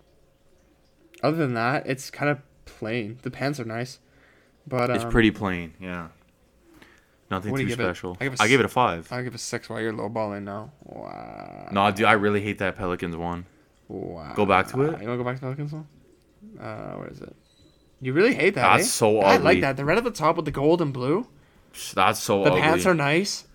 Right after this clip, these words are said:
Speaker 1: I, that's clean. I'd
Speaker 2: They're
Speaker 1: buy
Speaker 2: n-,
Speaker 1: that.
Speaker 2: no, that's ugly.
Speaker 1: I'd
Speaker 2: That's
Speaker 1: buy
Speaker 2: so
Speaker 1: that.
Speaker 2: ugly.
Speaker 1: That's a nice. So you give it a two out of ten.
Speaker 2: I'll give it a one. I'm going lower.
Speaker 1: Wow, I'm giving it a nine.
Speaker 2: That's so,
Speaker 1: Nine and a half.
Speaker 2: no, that's, I actually hate that. That's zero.
Speaker 1: I think it's,
Speaker 2: I
Speaker 1: I think
Speaker 2: hate
Speaker 1: it's
Speaker 2: that.
Speaker 1: really, really, really good.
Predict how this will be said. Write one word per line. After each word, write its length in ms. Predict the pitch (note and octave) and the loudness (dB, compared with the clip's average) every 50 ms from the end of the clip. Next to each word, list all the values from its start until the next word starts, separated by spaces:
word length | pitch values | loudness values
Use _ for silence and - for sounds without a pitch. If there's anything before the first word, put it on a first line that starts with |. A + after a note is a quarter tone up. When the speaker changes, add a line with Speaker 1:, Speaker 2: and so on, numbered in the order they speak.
| _ _ - | _ _ -6
Speaker 1:
I, 100 | C#3 D#3 | -6 -6
that's 300 | C#3 - B2+ C3+ - - | -4 -4 -4 -4 -4 -6
clean. 240 | - A#2+ B2+ B2 | -6 -6 -4 -2
I'd 100 | A#2+ C3+ G#2+ | -2 0 2
Speaker 2:
They're 100 | G#2+ A2+ | 2 2
Speaker 1:
buy 60 | A2+ | 2
Speaker 2:
n-, 40 | A2 G#2+ | 2 2
Speaker 1:
that. 80 | A2 | 2
Speaker 2:
no, 160 | G#2 G2+ F#2+ G2 | 2 2 4 4
that's 180 | G2 G2+ - | 2 2 0
ugly. 420 | - F#2+ G2 F#2 F2 G2 F#2+ F#2 E2+ - | -2 -2 -2 -2 -2 -2 -4 -4 -2 -2
Speaker 1:
I'd 120 | B2 A#2+ | -2 0
Speaker 2:
That's 180 | F2+ F#2 G#2+ G#2 | 0 0 0 0
Speaker 1:
buy 20 | G2+ G2+ | 0 0
Speaker 2:
so 20 | F#2+ | 2
Speaker 1:
that. 20 | F2 E2+ | 2 2
Speaker 2:
ugly. 160 | E2+ F2 E2+ | 0 0 0
Speaker 1:
That's 180 | A2+ C3 - C#3+ | 0 0 0 -2
a 60 | C3 | -2
nice. 180 | B2 B2+ B2+ | -4 -4 -6
So 160 | - A#2+ - - | -8 -6 -6 0
you 60 | E3+ | 2
give 120 | G3+ G#3 G#3+ | 4 4 4
it 20 | |
a 40 | F#3+ | 4
two 140 | - A3 F#3+ | 6 8 8
out 80 | F3 | 8
of 60 | D#3+ | 6
ten. 200 | D#3+ C#3+ A#2+ A2+ - _ _ _ _ - - _ _ _ _ _ _ _ _ _ _ - | 4 0 -2 -4 -8 _ _ _ _ -20 -20 _ _ _ _ _ _ _ _ _ _ -4
Speaker 2:
I'll 100 | G2 G2 | -2 -2
give 100 | G2+ G2 | 0 0
it 40 | F#2+ | -2
a 160 | F2 - - | -4 -4 -8
one. 300 | E2+ F2 F2+ F2+ E2+ E2 | -8 -4 -4 -4 -4 -4
I'm 80 | E2+ F2 | -6 -6
going 220 | F2 F2+ F2 E2 | -6 -6 -6 -6
lower. 220 | E2 E2 E2 E2 - | -6 -6 -4 -2 0
Speaker 1:
Wow, 260 | C3 B2 B2 A#2+ B2 - - | 2 2 2 0 -2 -6 -8
I'm 80 | C#3 | -6
giving 200 | C#3 C#3 C#3 B2 | -4 -4 -4 -4
it 60 | A2 | -6
a 40 | G#2+ | -6
nine. 240 | G#2+ A2+ A#2 A2 A2 | -8 -8 -6 -2 0
Speaker 2:
That's 240 | F#2 F#2+ G2+ - - | 0 0 0 -2 0
so, 80 | C#3 | 2
Speaker 1:
Nine 160 | D3 E3 E3+ E3+ | 4 4 4 4
and 100 | D#3 D3+ | 2 0
a 60 | C3 | -2
half. 480 | - - C3 C3+ C#3 C3+ A#2 A2 G2+ | -2 0 2 4 6 6 6 4 2
Speaker 2:
no, 60 | A2+ G2+ - | -2 -8 -10
that's, 220 | - - - G2 | -10 -6 -2 0
I 200 | G#2 G#2 G#2+ G#2+ | 4 6 6 6
actually 240 | A2 - A2+ G2+ F#2+ | 4 2 0 -2 -2
hate 100 | F#2 E2+ | -2 0
that. 160 | G2 F2+ F2+ | 0 0 0
That's 160 | F#2+ F#2+ F2 | 0 0 -2
zero. 360 | F2+ F#2+ F#2 F#2 F#2 F2+ E2+ - - _ _ _ - | -2 0 0 2 2 0 -2 -6 -10 _ _ _ -14
Speaker 1:
I 100 | - C3 | -10 -8
think 160 | B2+ C3+ B2+ | -6 -6 -4
it's, 140 | C3 B2 - | -6 -2 0
Speaker 2:
I 60 | - | 0
Speaker 1:
I 20 | - | 2
think 100 | - F#3 F#3+ | 2 2 2
Speaker 2:
hate 60 | F#3+ | 2
Speaker 1:
it's 60 | E3+ F3 | 2 2
Speaker 2:
that. 120 | E3+ - C3 | 0 0 0
Speaker 1:
really, 440 | C3 B2 C3+ C3 B2+ B2 A#2+ A#2+ | -2 -2 -2 0 -2 -2 -4 -4
really, 500 | A#2 B2 B2 B2 B2+ C3+ C3+ C3 B2+ B2 | -6 -8 -8 -4 -4 -2 -2 -2 -2 -2
really 380 | A2+ A2+ A2+ A#2 A#2 A2+ A2 G#2 | -4 -4 -4 -6 -6 -6 -6 -6
good. 240 | F#2+ F#2+ A2+ A#2 | -8 -10 -12 -12